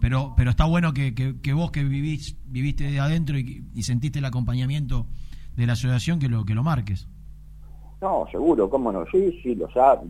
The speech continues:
Speaker 2: uno, uno se entera, lo sabe, pero, pero yo tengo que también, este, hacer saber de cómo se portó la gente, eh, conmigo,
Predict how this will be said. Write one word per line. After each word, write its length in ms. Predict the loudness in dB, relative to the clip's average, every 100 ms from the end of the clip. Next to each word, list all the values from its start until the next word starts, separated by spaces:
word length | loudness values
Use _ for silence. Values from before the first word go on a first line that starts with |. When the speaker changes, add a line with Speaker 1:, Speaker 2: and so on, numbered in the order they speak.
| -10 -8
Speaker 2:
uno, 260 | -6 -6 -8
uno 240 | -8 -8 -10
se 60 | -8
entera, 420 | 2 4 6 2
lo 120 | 0
sabe, 460 | 4 6 6 2 -2 -14 -18 -20 -18 -8
pero, 360 | -2 -2 -2 -6
pero 160 | -6 -6 -4
yo 120 | -2
tengo 200 | 0 0
que 60 | -2
también, 540 | -4 -2 -4 -4 -6
este, 360 | -8 -6 -6 -4 -6
hacer 400 | -6 -2 -2 -2
saber 320 | 0 4 4
de 140 | 4 0
cómo 280 | -2 -2
se 100 | -6
portó 340 | -8 -6 -2 0
la 120 | 0
gente, 520 | 0 -2 -2 -4 -6 -8 -18 -18 -18 -14
eh, 360 | -8 -8 -8 -12 -10
conmigo, 720 | -2 4 4 2 -4 -6